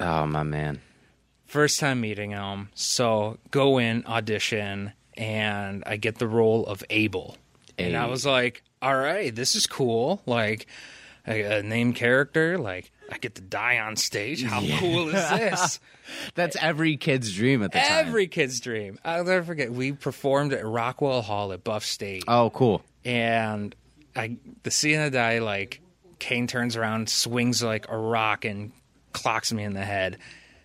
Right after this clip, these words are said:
Speaker 2: And I, like, react, and I'll never forget the one show, like, I looked down and I almost stepped off of the edge of the stage. And
Speaker 1: Oh,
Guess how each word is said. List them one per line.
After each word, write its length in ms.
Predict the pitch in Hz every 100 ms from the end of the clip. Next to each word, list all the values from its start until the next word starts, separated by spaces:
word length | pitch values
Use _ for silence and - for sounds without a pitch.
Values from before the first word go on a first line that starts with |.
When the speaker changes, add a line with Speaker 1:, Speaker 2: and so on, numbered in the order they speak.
| _ _ -
Speaker 2:
And 180 | 123 123
I, 180 | 120 117
like, 220 | 117 110
react, 520 | 113 104 101 104 -
and 100 | 110
I'll 120 | 107
never 140 | 113 117
forget 280 | 113 113 110
the 80 |
one 380 | 107 104 110 107
show, 340 | 101 107 104 101
like, 320 | 95 98 -
I 120 | 113
looked 300 | 107 107 104
down 220 | 98 101 101
and 120 | 101
I 120 | 107
almost 280 | 107 107 -
stepped 400 | - 113 110 - - _
off 300 | 123 110 117
of 120 | 110 107
the 120 | 110
edge 160 | 104
of 60 | 107
the 80 | 107
stage. 600 | - - 120 101 110 -
And 120 |
Speaker 1:
Oh, 40 | 101